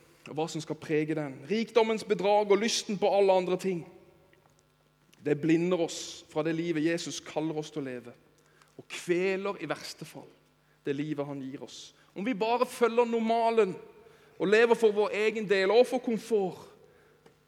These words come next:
hva har da vi igjen til Guds rikets sak? Såkornet, det trenger god jord, og det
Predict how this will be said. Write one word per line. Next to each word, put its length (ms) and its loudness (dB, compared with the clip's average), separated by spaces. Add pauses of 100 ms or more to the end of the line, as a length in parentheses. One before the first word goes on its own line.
hva 160 -4
har 180 -2
da 160 2
vi 100 -8 (100)
igjen 380 -4 (1700)
til 140 -4
Guds 280 -8
rikets 360 -10
sak? 320 -14 (2000)
Såkornet, 760 2
det 160 2 (360)
trenger 320 -2
god 240 -2
jord, 300 -4 (120)
og 120 -8
det 100 -6